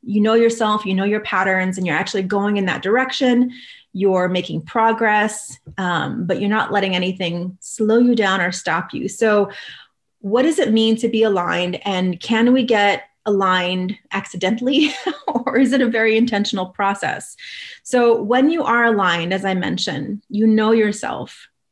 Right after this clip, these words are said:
you know your rhythms, you know your patterns, you know your cycles of creation, resistance, and rest.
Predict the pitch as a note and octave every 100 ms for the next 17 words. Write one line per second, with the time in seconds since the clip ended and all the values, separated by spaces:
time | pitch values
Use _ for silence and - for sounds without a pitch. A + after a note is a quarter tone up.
0 | _ _ _ _ - - G3+ G#3+ G#3+ A3+
1 | B3 A3+ F3+ D#3+ E3+ B3+ A3 - - _
2 | - _ G#3 G3+ G3+ A3 A#3+ - F#3+ F3+
3 | D3+ - G#3 - - _ F#3+ G3+ G3+ G#3
4 | A3+ A#3+ B3 B3 A#3 B3 A#3+ - G#3 G#3
5 | G#3+ G3+ G3+ G3 - G3 F#3 F3+ F3 E3+
6 | - _ _ _ - A3+ G#3 G#3 A3 A#3
7 | A3 G#3+ A3 A3+ - _ _ - E3 E3
8 | G#3 G#3+ - G#3 G3+ A#3 A#3 - - F3+
9 | E3+ - - - -